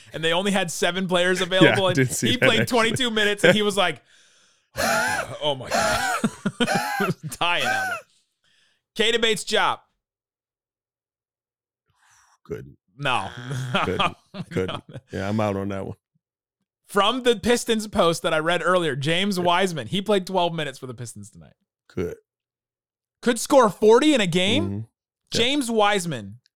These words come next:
Speaker 2: If I just say it's your show,
Speaker 1: I'm
Speaker 2: go
Speaker 1: calling
Speaker 2: ahead.
Speaker 1: coup. I'm call-,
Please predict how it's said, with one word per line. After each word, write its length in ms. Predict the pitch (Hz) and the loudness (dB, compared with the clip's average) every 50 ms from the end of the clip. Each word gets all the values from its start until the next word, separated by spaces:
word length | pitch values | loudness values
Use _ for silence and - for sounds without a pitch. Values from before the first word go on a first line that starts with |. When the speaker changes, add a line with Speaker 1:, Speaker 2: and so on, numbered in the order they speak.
| _ _ _ - - | _ _ _ -4 0
Speaker 2:
If 220 | 123 123 113 - | 0 2 2 2
I 120 | 127 123 127 | 2 2 2
just 240 | 110 127 117 - | 2 0 -2 0
say 220 | - 135 123 113 113 | 0 0 2 2 0
it's 160 | 113 107 - | -2 -2 -2
your 160 | 117 120 120 113 | 0 0 0 0
show, 280 | - - 131 117 107 | 0 0 0 0 0
Speaker 1:
I'm 80 | 101 90 | 0 0
Speaker 2:
go 80 | 95 | 2
Speaker 1:
calling 180 | 101 226 220 208 196 185 | 4 6 6 6 4 2
Speaker 2:
ahead. 40 | - | 0
Speaker 1:
coup. 300 | - 180 160 143 131 117 - | -2 -2 -2 -2 -2 -4 -4
I'm 140 | - - 190 | -4 -4 -4
call-, 220 | 180 - - - | -4 -4 -6 -6